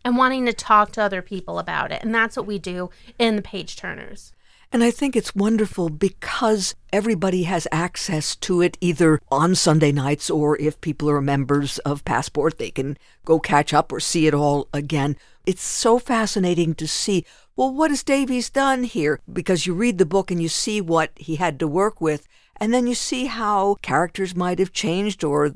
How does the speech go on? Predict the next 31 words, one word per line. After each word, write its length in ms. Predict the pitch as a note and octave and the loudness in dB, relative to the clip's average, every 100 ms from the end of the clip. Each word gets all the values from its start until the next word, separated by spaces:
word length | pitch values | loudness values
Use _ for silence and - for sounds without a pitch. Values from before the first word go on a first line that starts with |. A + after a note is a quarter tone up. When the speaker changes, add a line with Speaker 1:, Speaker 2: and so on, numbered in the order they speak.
| - | -4
Speaker 2:
they 240 | D#3 D#3 | 2 2
get 320 | D3 C#3 E3+ - | 4 2 2 2
more 200 | E3 D#3+ | 0 2
screen 460 | - - G3 F#3 F3+ | 0 0 2 2 2
time 540 | - F3 E3+ F#3 F3+ | 2 2 2 0 0
or 200 | E3 A#3+ | 0 -2
Speaker 1:
Yes. 300 | B3 A#3+ G#3 | -2 -6 0
Speaker 2:
what 140 | G3+ | 0
have 340 | F#3+ G#3 G3 D#3+ | 0 -2 -4 -2
you. 140 | D3+ | -4
So 180 | - G3 - | -4 -6 -2
that's 180 | - - | -2 2
always 420 | B3 C4 A3+ F3+ | 2 4 2 0
enlightening, 640 | D3+ C#3+ C3+ - C3+ A#2+ | -2 -2 -4 -4 -6 -6
I 100 | B2+ | -8
think. 280 | - B2 - | -8 -8 -6
Speaker 1:
And 200 | C#4 C#4+ - | -4 -4 -4
I 160 | D4 | -8
feel 420 | D4 - G#4+ G#4 | -8 -6 -4 -2
like 400 | D4+ C4+ B3+ B3 - | 0 0 0 -6 -4
whether 320 | A#3 D4 D4+ | 0 2 0
you 180 | C4+ A#3+ | -4 -4
read 240 | C4+ C4+ | -6 -8
the 60 | A#3 | -4
book 220 | B3 - | -4 -4
first 600 | - A3+ C4 - - - | -2 0 0 -4 -12 -12
or 140 | - G#3 | -4 -2
watch 320 | G3+ G#3+ - | 0 -4 -8
the 80 | G#3+ | -10
show 320 | - A3+ A#3 | -2 0 0
first, 580 | - C4+ D4 D#4 - | -2 -2 -2 -6 -14